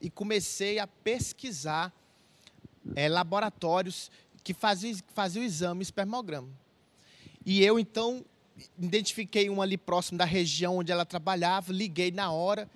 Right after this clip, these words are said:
a mulher me deu alguns critérios, ela falou, "Olha, pra fazer tem,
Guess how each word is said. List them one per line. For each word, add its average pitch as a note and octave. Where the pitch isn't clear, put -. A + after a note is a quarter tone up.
a E3
mulher F#3
me F#3+
deu F3
alguns E3+
critérios, F#3
ela D3
falou, F#3
"Olha, D#3+
pra E3+
fazer F3
tem, F3+